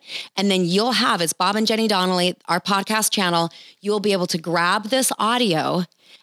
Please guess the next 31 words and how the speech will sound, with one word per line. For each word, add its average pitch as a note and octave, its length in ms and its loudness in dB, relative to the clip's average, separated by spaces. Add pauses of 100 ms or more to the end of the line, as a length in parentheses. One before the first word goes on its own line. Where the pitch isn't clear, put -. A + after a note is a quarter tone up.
and G3 160 0
then G3+ 140 2
you'll G#3+ 140 2
be G3+ 160 0
able F3+ 340 0
to F3 400 0 (100)
send A3 460 2
this D3+ 400 0
to G3+ 120 0
anybody. F3 600 0 (240)
After A#3+ 320 0
this B3+ 180 0
coronavirus A3+ 720 0
is F3 220 0 (220)
long F#3+ 460 2
gone, D#3+ 340 0
which F#3 240 -2
it G#3+ 160 0
will G#3+ 180 0
be, F3 140 0
by D#3+ 160 2
the D3+ 100 -2
way, C#3 300 -2 (160)
it G#3 220 -2
will G3+ 220 0
be D#3+ 240 -2
long F3+ 680 0 (180)
gone D#3+ 400 0
in F3 260 0
Jesus' E3+ 540 0
name, F3+ 340 2